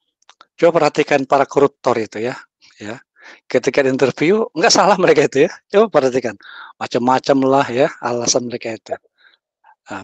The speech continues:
padahal sudah ada bukti, sudah diponis lah jatuh. Nah, itu sifat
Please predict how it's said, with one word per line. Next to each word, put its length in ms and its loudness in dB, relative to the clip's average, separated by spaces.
padahal 160 2
sudah 240 6
ada 60 -2
bukti, 580 2
sudah 240 -4
diponis 720 -2
lah 160 -2
jatuh. 480 -4
Nah, 240 -10
itu 240 -4
sifat 240 2